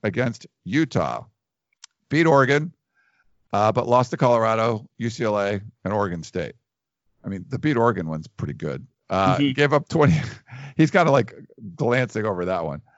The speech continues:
Speaker 1: Uh, gave up twenty-eight points in the first quarter to U S C, then won the rest of the game twenty-six to three with a backup quarterback, and required a crazy pick by a Trojan lineman to stop the game-winning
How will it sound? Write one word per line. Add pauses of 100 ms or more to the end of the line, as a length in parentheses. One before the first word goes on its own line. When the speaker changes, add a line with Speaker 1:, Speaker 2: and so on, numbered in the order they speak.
(280)
Speaker 1:
Uh,
gave
up
twenty-eight
points
in
the
first
quarter
to
U
S
C,
then
won
the
rest
of
the
game
twenty-six
to
three
with
a
backup
quarterback, (380)
and
required
a
crazy
pick
by
a
Trojan
lineman
to
stop
the
game-winning